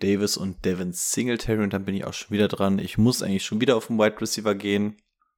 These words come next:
Jahan Dotson ist noch da. Das wäre jetzt vom Prinzip gar nicht so verkehrt, aber ich bin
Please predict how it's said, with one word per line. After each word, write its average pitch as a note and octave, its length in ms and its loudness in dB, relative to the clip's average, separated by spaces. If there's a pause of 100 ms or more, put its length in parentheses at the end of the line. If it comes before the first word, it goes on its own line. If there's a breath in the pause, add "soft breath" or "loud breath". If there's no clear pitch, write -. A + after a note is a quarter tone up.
(1160 loud breath)
Jahan C#3+ 360 2
Dotson E3 320 4
ist A2 160 0
noch G2 160 -2
da. - 340 -6 (160)
Das - 240 -2
wäre A2 180 4
jetzt A2 180 4
vom G#2+ 180 2
Prinzip - 500 -6
gar G#2 160 2
nicht A2 160 2
so A2 180 0
verkehrt, C#3 640 2
aber G#2 280 2
ich G#2 100 -2
bin G2+ 160 -4